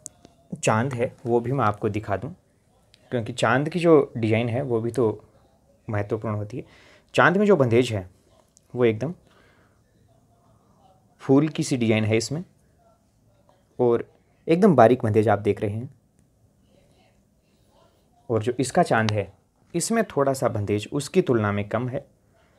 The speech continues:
ये देख रहे हैं आप, एक तो इसका देख रहे हैं आप, इसमें तो पूरा है, पूरा बंदेज है और इसमें थोड़ा बीच में बंदेज कम है। रेंज में भी तो फ़र्क है,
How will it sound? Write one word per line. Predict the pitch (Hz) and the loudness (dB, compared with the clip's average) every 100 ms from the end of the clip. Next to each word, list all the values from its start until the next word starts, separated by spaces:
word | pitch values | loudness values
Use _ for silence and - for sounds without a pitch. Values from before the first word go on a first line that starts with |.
| _ - | _ -10
ये | 104 | -2
देख | 104 110 | -2 0
रहे | |
हैं | 101 | -2
आप, | 113 - _ _ - | -6 -10 _ _ -12
एक | 120 | -4
तो | - 117 - _ - | -2 -2 -4 _ -10
इसका | - 151 | 2 2
देख | 135 127 - 117 110 | 4 0 -2 0 2
रहे | 110 | 2
हैं | 110 | -2
आप, | 135 _ _ _ - | -4 _ _ _ -14
इसमें | 123 139 | -6 -2
तो | 127 | -2
पूरा | 123 160 165 | 2 4 6
है, | 120 92 - _ _ _ _ | 4 -2 -8 _ _ _ _
पूरा | 135 135 | 2 4
बंदेज | 120 120 117 | 4 0 -2
है | 151 _ _ _ _ | -8 _ _ _ _
और | - - | -10 -8
इसमें | - 190 | -6 -4
थोड़ा | 123 117 | 0 0
बीच | 110 104 | 0 -2
में | 113 | -4
बंदेज | 101 98 120 - _ _ _ _ _ _ _ | -4 -6 -8 -12 _ _ _ _ _ _ _
कम | 135 139 | -4 -4
है। | 139 - - - _ | -6 -10 -20 -20 _
रेंज | 147 170 156 | 4 4 4
में | 185 | 2
भी | 180 | 4
तो | 185 | 0
फ़र्क | 165 165 | 2 0
है, | 165 | -2